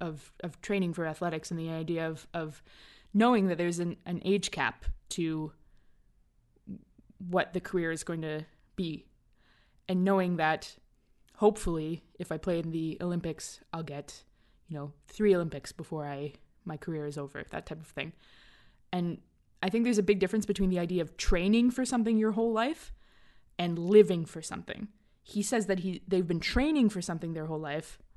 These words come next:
And yes, that's true. Senior high school football is a big fucking deal, especially in America, especially in Texas.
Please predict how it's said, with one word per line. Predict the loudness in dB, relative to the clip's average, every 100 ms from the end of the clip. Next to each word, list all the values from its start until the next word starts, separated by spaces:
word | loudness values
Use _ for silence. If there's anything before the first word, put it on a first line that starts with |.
| -20 -20 -20 -6
And | 0
yes, | 2 2
that's | 0 -4
true. | -2 0 0 -2 -12 _ _
Senior | -10 2 4 6 4
high | 2 -2
school | 2 0
football | 0 -2 -2 -4
is | -4 -6
a |
big | -2 -2 -2
fucking | -4 -2 0
deal, | 0 0 -2 -6
especially | -8 -4 -2 -2 -4
in | -6
America, | -6 -6 -6 -8
especially | -8 -8 -6 -2 2
in | 2 0
Texas. | -4 -4 -6 -8